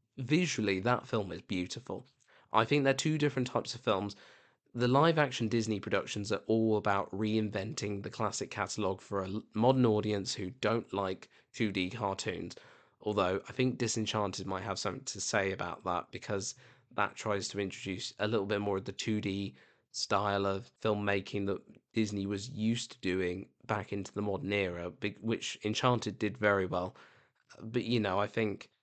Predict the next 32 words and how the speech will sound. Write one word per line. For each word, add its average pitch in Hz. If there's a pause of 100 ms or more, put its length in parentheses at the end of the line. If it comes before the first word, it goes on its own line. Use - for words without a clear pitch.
(800)
Pinocchio, 123
it, -
it 123
depends 127
what 120
you 107
want. 101
If 113
you 123
wanna 143
go 131
for 117
a, 104
you 104
know, 95
very 117
true 117
to 110
the 107
Disney 113
version, 110
then 104
you 107
can 104
watch -
the 98
live 98
action -
one 101
with 95
Tom 101
Hanks. 110